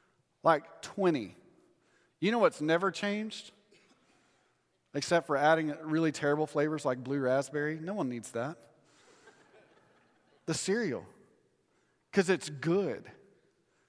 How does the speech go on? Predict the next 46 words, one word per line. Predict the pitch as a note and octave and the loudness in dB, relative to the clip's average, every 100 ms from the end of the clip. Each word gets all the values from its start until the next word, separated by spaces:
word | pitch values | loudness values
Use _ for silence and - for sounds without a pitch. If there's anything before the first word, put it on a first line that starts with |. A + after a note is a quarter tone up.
| _ _ _ _ _ _ - | _ _ _ _ _ _ 4
Isn't | C#4 | 8
it | D4 A#3 - | 8 6 6
funny | A3+ A3 F#3+ | 6 6 6
that | F3 E3+ | 6 4
we | G#3 | 2
keep | A#3 A3+ | 2 0
trying | - G#3 G#3+ G#3 | 2 6 6 6
to | E3+ G3 F3+ | 2 0 6
add | F#3+ G3+ G#3+ - | 10 10 10 6
to | F#3+ | -4
the | |
Christian | E3+ G#3+ G3 G3+ | -2 0 0 2
life | F#3 G3 F3+ - | 8 8 8 4
all | G3 G#3+ | 8 8
this | G3+ F#3+ | 8 2
stuff | - A3 G3+ - - - | 0 6 6 6 -8 4
as | G#3 A3+ | 6 8
though | C4+ B3+ | 8 8
God | A#3+ B3+ C#4 | 10 12 12
needs | C4 C#4 A3 | 8 2 6
us | B3 | 6
to | - A#3+ | 6 0
be | B3+ A#3 F3 - - - | 4 4 2 -6 -18 4
better | E3 C4 C#4+ C#4 | 8 10 10 8
than | B3 C4 | 8 6
he's | A#3+ C4 A3+ - | 6 2 0 10
ever | B3 C#4+ C4+ A#3+ | 10 10 8 4
been? | A3+ D4 C4+ F#3+ B2+ - - - - - - - F#3 | 8 8 8 4 -2 -14 -20 -20 -20 -20 -20 -16 8
God | C#4 D#4+ E4 | 12 12 12
has | D#4 | 8
been | C4+ C#4+ G#3+ | 2 -2 0
good | B3+ D4 D4+ | 8 10 10
since | - C#4+ - | 8 4 6
the | D4 | 4
day | A#3 F#3 B3+ B3 G#3 F#3 D#3 - - - | 4 8 10 10 6 2 -2 -8 -12 2
he | G#3+ C#4 | 6 6
told | C4+ C4+ B3 | 10 8 10
Adam | A#3+ B3+ B3+ | 10 8 4
and | A#3+ | -2
Eve | A3+ A#3 G3 | 2 2 2
to | |
get | F3+ G3 A3+ | 4 8 10
out | G#3+ | 8
of | G3 | 6
the | |
garden. | E3+ F3 E3 C#3 A2+ | 4 6 6 4 -6